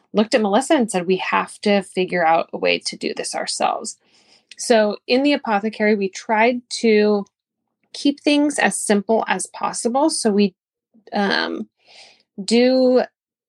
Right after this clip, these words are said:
all of our shampoos and conditioners and styling aids in bulk. We bring them in. Most of our stuff right now is coming in five-gallon buckets, which a local, um, nonprofit is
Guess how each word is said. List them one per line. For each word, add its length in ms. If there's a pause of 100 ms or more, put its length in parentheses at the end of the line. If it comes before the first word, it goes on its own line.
(140)
all 280
of 120
our 260
shampoos 520
and 100
conditioners 680
and 160
styling 500
aids 600
in 420 (360)
bulk. 460 (160)
We 160
bring 280
them 140
in. 460
Most 320
of 60
our 100
stuff 300 (140)
right 220
now 240
is 140
coming 300
in 260 (120)
five-gallon 560
buckets, 640
which 380
a 80
local, 760
um, 440
nonprofit 680
is 340